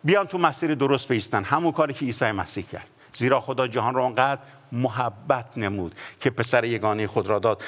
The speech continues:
تا هر که بر او ایمان آورد هلاک نگردد. محبت، محبت، محبت، محبت. یعنی فیض.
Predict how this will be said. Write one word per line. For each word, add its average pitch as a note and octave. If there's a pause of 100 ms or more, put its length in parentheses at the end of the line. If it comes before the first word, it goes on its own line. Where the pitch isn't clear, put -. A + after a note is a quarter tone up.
(160)
تا F3+
هر B3+
که F#3 (260)
بر E3+
او D#3+ (220)
ایمان E3
آورد C3+
هلاک A2+
نگردد. F2
محبت، B2+ (100)
محبت، A2
محبت، G2+
محبت. D#2+ (260)
یعنی D3
فیض. A2+